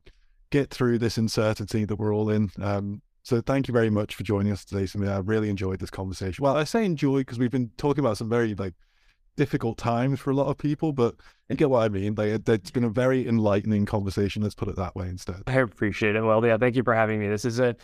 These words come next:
Speaker 2: a, a really important topic, something that, um, is happening to us, but also, uh, yeah, I always tell people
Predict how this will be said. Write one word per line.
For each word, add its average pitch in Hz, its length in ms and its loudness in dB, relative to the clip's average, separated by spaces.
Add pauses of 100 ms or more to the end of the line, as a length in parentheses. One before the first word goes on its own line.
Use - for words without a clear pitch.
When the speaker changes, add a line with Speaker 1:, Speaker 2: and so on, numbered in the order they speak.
(200)
Speaker 2:
a, 120 200 0 (360)
a 120 180 0
really 165 320 2
important 131 540 0
topic, 165 420 -4
something 117 360 -2
that, 110 320 2 (100)
um, 98 480 0 (320)
is 110 160 2
happening 110 480 0
to - 200 -6
us, 151 220 -2
but - 260 0
also, 113 480 0 (460)
uh, 107 280 2 (260)
yeah, 135 160 4
I 135 100 4
always 139 200 0
tell 139 120 -2
people 120 480 0